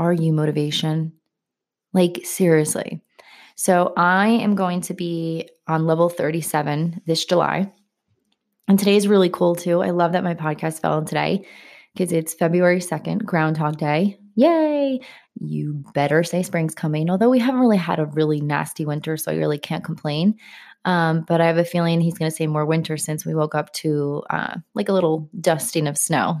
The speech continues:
So yeah, I'm gonna suggest that we all just bunker on down and realize winter's still here. Um, but if you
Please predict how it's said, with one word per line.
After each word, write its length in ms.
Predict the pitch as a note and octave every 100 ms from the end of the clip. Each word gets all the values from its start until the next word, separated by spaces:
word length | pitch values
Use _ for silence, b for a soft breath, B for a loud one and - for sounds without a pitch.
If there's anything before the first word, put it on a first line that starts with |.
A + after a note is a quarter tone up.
| D3+
So 260 | - D#3+ D#3
yeah, 320 | D#3 D3 D3+ - -
I'm 80 | F3
gonna 200 | F3 F3+
suggest 760 | - F#3 D#3+ D#3 D3+ - - D#3
that 160 | D#3
we 120 | D3+
all 180 | D3+ D3
just 300 | C#3+ C#3+ - B B B B B B B D#3+
bunker 480 | D3 E3+ F3 F#3
on 440 | F3+ E3+ E3 E3 E3
down 520 | E3 E3 E3 D#3+ D#3+
and 320 | D3+ D3 -
realize 520 | D#3+ D3+ C#3 C#3 C#3+
winter's 320 | D#3 C#3 D3 -
still 160 | C#3
here. 400 | C3+ C#3+ - D#3+ _ B B B -
Um, 400 | F#3 F3 E3 E3
but 320 | - E3 D#3+
if 220 | D#3+ -
you 500 | E3+ D#3 D#3+ D#3 D#3